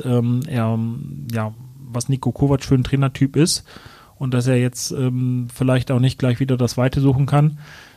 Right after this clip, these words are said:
Ähm, von daher bin ich gespannt, wie die beiden aufeinandertreffen. Also einfach wird's nicht, aber ich glaube, da besteht eine Chance. Oder würdest du das komplett ausschließen?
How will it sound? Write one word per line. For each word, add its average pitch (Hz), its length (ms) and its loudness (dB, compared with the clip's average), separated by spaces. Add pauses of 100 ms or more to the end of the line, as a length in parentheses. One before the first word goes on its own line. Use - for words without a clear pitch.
(160)
Ähm, 123 460 -2 (120)
von 123 200 -2
daher 123 420 2 (300)
bin 135 100 2
ich 131 140 0
gespannt, 131 360 0
wie 135 60 2
die 127 80 2
beiden 120 540 0
aufeinandertreffen. 127 680 0
Also 143 140 6
einfach 190 340 4
wird's 165 200 2
nicht, 180 300 2
aber 151 400 4 (460)
ich - 100 -14 (100)
glaube, 135 360 0
da 165 80 2
besteht 143 420 -4
eine 139 120 -4
Chance. 107 560 -6 (180)
Oder 110 160 -8
würdest 113 240 -6
du 120 80 0
das 107 140 -2
komplett 101 320 -8
ausschließen? 95 500 -12